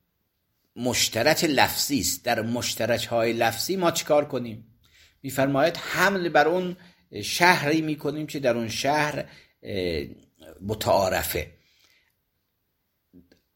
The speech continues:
اگر هر دو متعارف باشن، اون موقع اونی که اغلب به کار می‌رود،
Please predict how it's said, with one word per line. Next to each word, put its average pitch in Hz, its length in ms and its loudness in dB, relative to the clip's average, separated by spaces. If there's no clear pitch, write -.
اگر 240 260 8
هر 208 260 6
دو 214 180 4
متعارف 151 560 4
باشن، 117 500 -8
اون 165 160 -4
موقع 165 580 4
اونی 196 180 -4
که - 240 2
اغلب 127 680 6
به 113 140 -6
کار 110 300 -2
می‌رود، 101 640 -2